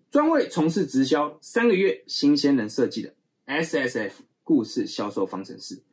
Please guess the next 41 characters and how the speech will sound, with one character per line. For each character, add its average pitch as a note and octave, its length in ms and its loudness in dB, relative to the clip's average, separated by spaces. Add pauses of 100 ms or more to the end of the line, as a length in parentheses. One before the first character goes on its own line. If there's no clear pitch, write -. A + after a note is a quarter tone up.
(340)
我 C#3 80 0
们 F3 100 4
会 A3+ 100 6
用 A#3+ 180 2
十 - 240 -4
四 A#3+ 120 2
堂 F#3 160 2
课 A3+ 360 0
带 D#3+ 160 -2
你 A2 100 -2
了 G#2+ 160 -2
解 B2 280 -4
故 C#3+ 220 2
事 B2+ 240 0
销 A#2+ 240 -2
售 A#2+ 160 0
的 F#2+ 200 -6
核 A#2 300 0
心 C#3+ 280 0
逻 G#2 160 0
辑 F#2+ 160 -10
思 - 180 -6
维， G2+ 180 -2 (480)
教 A#3+ 200 4
会 C#4 140 4
你 A#2+ 280 -4
如 C#3 160 6
何 C#3 100 4
运 D3+ 140 4
用 C#3 200 4
心 B3 260 4
理 G3+ 100 4
学 F#2 320 -8
加 A#2 240 -4
上 A#2 200 -8
说 F#3 260 4
故 G3 120 2
事 E3 140 0
的 B2+ 100 2
技 D#3 140 0
巧， - 180 -6